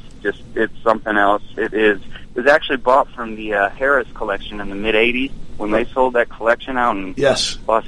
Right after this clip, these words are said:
Speaker 1: Vegas or
Speaker 2: Yes.
Speaker 1: Reno.
Speaker 2: Yes.
Speaker 1: And it's, it's just a beautiful car. Uh, all the brass work that's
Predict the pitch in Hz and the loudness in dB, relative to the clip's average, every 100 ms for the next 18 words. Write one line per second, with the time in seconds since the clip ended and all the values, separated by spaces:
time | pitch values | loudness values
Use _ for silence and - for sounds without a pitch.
0 | - 113 117 120 107 104 127 123 131 131 | 2 2 2 0 0 0 2 2 2 2
1 | - - 135 113 - - - - - 143 | -4 0 2 2 -2 -8 -14 -4 2 4
2 | 143 151 143 143 - 139 - - 113 110 | 4 4 2 0 -2 -4 -4 -6 0 2
3 | 104 104 101 - 107 107 107 107 104 98 | 2 -2 -4 2 4 6 4 2 2 4
4 | 113 110 113 113 117 - 117 107 110 | 2 0 2 4 2 0 -6 -4 -8